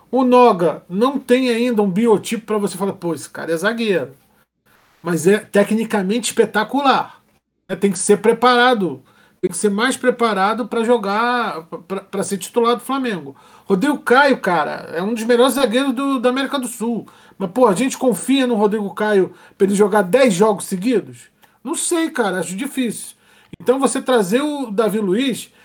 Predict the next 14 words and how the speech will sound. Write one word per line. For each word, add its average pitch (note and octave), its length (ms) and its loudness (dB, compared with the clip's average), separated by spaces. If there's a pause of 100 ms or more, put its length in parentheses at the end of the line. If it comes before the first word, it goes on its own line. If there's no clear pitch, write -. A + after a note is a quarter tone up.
você - 160 -4
vai A3 160 0
ganhar G#3+ 240 -2
em G#3 80 -4
qualidade, G#3 920 -2 (240)
você F3 240 -2
vai A3+ 200 2
ganhar G#3 300 -2
saída A#3+ 400 -2
de A3+ 120 -2
bola, G#3 380 2
qualidade, F#3 720 -2
né, G#3 180 -6
zagueiro. F#3+ 800 2